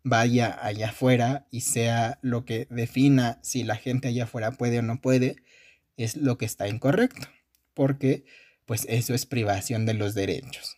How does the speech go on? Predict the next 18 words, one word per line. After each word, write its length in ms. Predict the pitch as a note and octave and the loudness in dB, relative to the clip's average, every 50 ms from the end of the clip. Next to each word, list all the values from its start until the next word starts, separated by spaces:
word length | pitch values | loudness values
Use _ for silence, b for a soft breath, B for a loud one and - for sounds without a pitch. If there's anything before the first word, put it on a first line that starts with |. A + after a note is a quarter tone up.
| _ _ _ _ - | _ _ _ _ -2
Y 240 | C#3+ D3 C#3+ - _ | -2 -2 -2 -4 _
nadie 380 | C#3+ B2+ A#2+ A2 A2 A2 G#2+ | -2 0 0 0 -2 -4 -4
tiene 580 | - - - B2+ B2 C3 C#3 D3+ F3 F3+ - _ _ | -6 -2 0 2 4 6 6 4 4 0 -6 _ _
literalmente 760 | C3 A#2+ G#2+ - - A2+ A#2 A#2 B2 C#3 B2+ A#2+ - A#2+ A#2 | -8 -6 -6 -6 -4 -2 0 2 4 4 4 4 2 0 0
el 100 | A#2 A2 | 0 0
derecho 580 | A#2+ - C3+ C3+ C3 - - C3 - - - _ | 2 4 4 2 2 2 -2 -4 -4 -6 -8 _
de 420 | C#3 B2 B2 B2 D3 G#3 A3 - _ _ _ | -10 -4 0 0 0 0 -2 -6 _ _ _
negarle 720 | A#2 A2+ G#2+ G#2+ G#2+ G#2+ G#2 G2+ - A2 A#2 C#3 E3+ - - | -8 -6 -4 -4 -2 0 0 0 0 0 2 0 0 0 -4
sus 240 | - - - B2 A#2+ | -10 -10 -8 -8 -6
derechos 480 | - A2 G#2 G#2 G#2+ - - A#2 - - | -6 -4 -4 -4 -4 -4 -6 -6 -4 -2
a 60 | G#2 | -4
alguien 240 | G#2 A2+ B2 A#2 C3+ | -2 0 2 4 4
más, 260 | D3+ G3 F3 - - | 4 2 0 -4 -4
aunque 260 | - A#2 A#2+ A#2+ - G#2+ | -6 -6 -6 -4 -6 -6
esto 200 | - - - C#3+ | -6 -6 -6 -6
sea 320 | C#3 - B2 A#2 A#2+ - - | -4 -2 -2 -4 -4 -4 -6
una 260 | C#3 B2 A2+ A#2 A2+ | -4 -4 -2 -2 -2
redundancia. 800 | A2+ A2 A2+ A2 G#2+ G#2 A2+ A2+ A2 F#2+ E2 G#2 A#2+ - - | -2 -2 -2 -4 -4 -4 -4 -2 -2 -2 -4 -4 -10 -12 -14